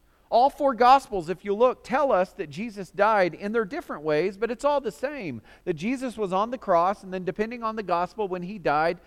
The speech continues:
his, his side was pierced or it wasn't. All the Gospels tell us that his body was taken down, that he was wrapped and prepared for burial. They all tell us that he was laid in a tomb that had been newly cut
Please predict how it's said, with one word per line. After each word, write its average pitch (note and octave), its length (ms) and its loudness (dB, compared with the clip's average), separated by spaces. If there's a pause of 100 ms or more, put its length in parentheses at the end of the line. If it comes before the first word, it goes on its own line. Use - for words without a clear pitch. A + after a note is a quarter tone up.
(160)
his, - 320 -2
his D#3+ 160 -6
side F#3+ 320 4
was G#3 160 -4
pierced G#3+ 460 -8
or A3 80 0
it D#3+ 100 -6
wasn't. D3+ 360 0 (1400)
All G#3+ 220 6
the C#4 80 -2
Gospels A#3 460 2
tell G#3 240 2
us G#3 100 -4
that F#3 160 -6
his F3 140 -6
body F#3+ 320 2
was G#3+ 120 -10
taken G3 380 -6
down, E3+ 320 -2
that D3 120 -10
he F#3 100 -12
was E3+ 160 -4
wrapped F#3 360 0
and A3 80 -12
prepared G3 440 -10
for G#3+ 100 -6
burial. D3+ 500 0 (260)
They G#3 120 0
all A#3 180 4
tell A3+ 240 -2
us A3 120 -4
that E3+ 160 -8
he G3 80 -6
was F3+ 160 -6
laid F3+ 240 2
in A3+ 120 -14
a G#3+ 40 -16
tomb F3 400 -12
that D#3+ 100 -10
had D3 160 -8
been D3+ 160 -10
newly F#3+ 300 -6
cut D3 440 -6